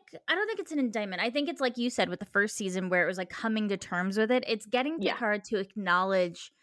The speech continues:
Speaker 1: the choices and the, and the, the choices that he's made and the feelings that he has and how it contends with who he is.
Speaker 2: Yeah.
Speaker 1: But so this whole Laris scene happens, and then there are these, like, uh, there are these, like, flashback moments, right?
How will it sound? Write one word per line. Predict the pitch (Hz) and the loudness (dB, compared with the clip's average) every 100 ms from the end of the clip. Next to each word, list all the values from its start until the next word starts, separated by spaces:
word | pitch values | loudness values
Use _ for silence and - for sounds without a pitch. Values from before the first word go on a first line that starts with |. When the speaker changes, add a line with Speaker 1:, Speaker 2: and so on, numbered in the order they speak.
| _ _ _ _ - | _ _ _ _ -8
Speaker 1:
the | 208 | -6
choices | - 277 269 - 220 196 185 180 170 - | 2 6 6 6 2 4 4 2 -4 -2
and | 196 196 | -2 0
the, | 185 180 180 - | 0 0 0 -2
and | 190 185 | -4 -4
the, | 175 175 _ _ | -4 -6 _ _
the | 196 220 | -2 -2
choices | 294 311 339 | -2 -4 0
that | 285 | 0
he's | 269 226 | 2 0
made | 202 202 | -2 -2
and | 190 | -6
the | 185 | 0
feelings | 226 220 196 | 2 2 2
that | 190 | 0
he | 190 | 0
has | 185 170 170 - | 2 2 0 -2
and | 185 | -4
how | 185 202 196 | -2 2 2
it | 196 190 196 | 2 -2 -6
contends | 202 185 185 180 180 | -10 -10 -8 -8 -10
with | 170 - | -16 -12
who | 180 180 | -10 -6
he | 170 - | -6 -2
is. | 196 233 320 - - _ - | 0 0 -2 -8 -12 _ -12
Speaker 2:
Yeah. | - - 208 - _ _ - | -10 -8 -10 -20 _ _ 2
Speaker 1:
But | 214 208 | 2 2
so | - 214 208 | 0 0 2
this | 214 | -2
whole | - 302 | -2 2
Laris | 254 208 202 | 2 2 -2
scene | 175 | -8
happens, | 170 - 156 147 | -10 -10 -12 -10
and | - 202 | -6 -2
then | 240 | 0
there | 302 330 | 0 -2
are | |
these, | 302 254 | -4 -2
like, | 226 190 180 - - | 0 2 0 -2 2
uh, | 208 196 | 4 4
there | 190 226 | 2 0
are | |
these, | 214 196 | 0 -2
like, | 175 - | -4 -2
flashback | 302 302 - 156 147 - | 0 0 0 -2 -2 -6
moments, | - - - | -14 -12 -8
right? | 214 247 330 | -2 -2 -2